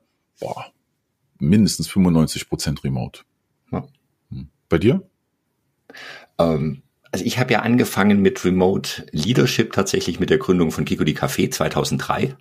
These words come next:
Speaker 1: Mhm.
Speaker 2: Und dies, das Businessmodell von, von Kikudi Café, also Kaffeebars in großen Unternehmen in ganz Deutschland,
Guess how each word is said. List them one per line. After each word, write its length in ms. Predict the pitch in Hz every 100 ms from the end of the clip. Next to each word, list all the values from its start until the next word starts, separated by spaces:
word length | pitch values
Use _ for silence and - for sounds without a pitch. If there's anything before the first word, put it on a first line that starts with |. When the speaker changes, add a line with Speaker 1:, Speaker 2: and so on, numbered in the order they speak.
| _ -
Speaker 1:
Mhm. 300 | 104 98 135 - _ _ - _ - _ _ _
Speaker 2:
Und 260 | - 98 - _ _
dies, 200 | - 92
das 320 | - - - - _
Businessmodell 680 | 156 - 113 101 85 80 78
von, 260 | - 80 78
von 140 | 76
Kikudi 280 | 85 78 76
Café, 260 | - -
also 160 | 76 -
Kaffeebars 720 | - - - 110 95 98 98
in 100 | 90
großen 320 | 80 90 82
Unternehmen 540 | 78 73 78 101 127 98
in 100 | 78
ganz 220 | 80 78
Deutschland, 500 | 95 113 - 73 73